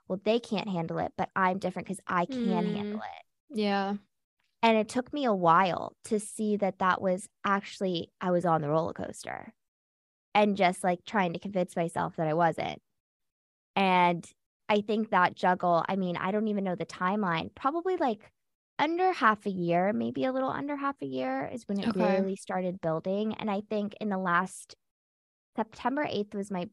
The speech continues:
Speaker 1: birthday and November twenty-eighth is when I got sober. So from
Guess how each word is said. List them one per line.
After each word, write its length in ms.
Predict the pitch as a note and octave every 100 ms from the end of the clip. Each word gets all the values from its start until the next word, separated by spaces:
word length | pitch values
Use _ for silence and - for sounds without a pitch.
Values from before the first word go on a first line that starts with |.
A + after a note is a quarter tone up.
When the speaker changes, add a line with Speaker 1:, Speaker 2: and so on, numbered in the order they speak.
| -
Speaker 1:
birthday 600 | E3+ E3 - F#2+ F#2+ -
and 140 | F#3+ F#3
November 360 | F3+ F3+ F#3
twenty-eighth 600 | F3+ - F3 E3+ - -
is 140 | F3+ F#3+
when 140 | F3
I 100 | E3
got 240 | - - -
sober. 420 | - F3+ F3 E3+
So 480 | - F3 D#3+ D#3+ - _ _ -
from 260 | G3+ G3